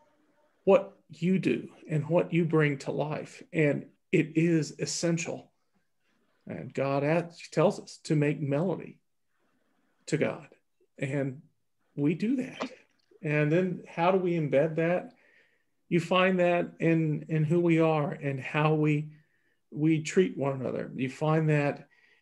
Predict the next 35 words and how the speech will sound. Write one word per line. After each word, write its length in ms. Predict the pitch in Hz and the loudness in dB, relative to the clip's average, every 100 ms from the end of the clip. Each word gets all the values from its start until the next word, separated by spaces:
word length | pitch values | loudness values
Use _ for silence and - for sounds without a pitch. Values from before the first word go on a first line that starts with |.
| _ | _
in 100 | - | 2
the 80 | 160 | 4
very 300 | 139 147 147 | 4 4 2
curriculum, 560 | 143 - 170 170 - - | 0 0 2 0 -4 -4
as, 200 | - - | -6 -8
as 200 | - - | -8 -6
Mister 280 | 139 - 131 | -6 -4 -2
Russell 540 | 135 151 151 127 - | -2 0 0 -2 -4
told 240 | - - - | -4 -4 -4
you 60 | |
about. 380 | - - 107 - _ _ _ _ _ _ | -8 -6 -8 -10 _ _ _ _ _ _
Yeah, 260 | 139 220 254 - - - - | -2 -2 -4 -14 -20 -20 -20
faith 580 | - 156 160 202 - - _ _ _ _ _ _ - | -2 4 6 4 -2 -16 _ _ _ _ _ _ -2
is 180 | 151 | 2
a, 140 | 147 123 | 4 2
is 140 | 147 | 0
a 40 | 147 | -2
part 300 | - 175 175 | 4 4 4
of 80 | |
who 120 | 165 185 | 2 0
we 200 | 180 170 | 2 4
are 180 | 175 | 4
as 140 | 151 - | 4 0
artists. 520 | - 147 226 240 - | -2 -2 -2 -6 -6
So 200 | - 147 | -4 -2
when 180 | 127 123 | -4 -4
we 160 | 131 | -6
look 240 | 131 139 170 | -4 -4 -4
at 80 | 160 - _ _ _ _ _ - | -8 -12 _ _ _ _ _ -2
our 100 | 131 | 0
composers, 640 | 156 151 165 214 - - _ _ | 0 0 -2 -2 -6 -12 _ _
what 80 | - | 2
do 80 | 208 | 4
they 140 | 220 | 6
believe? 580 | 208 202 202 262 - - | 4 4 2 0 -4 -10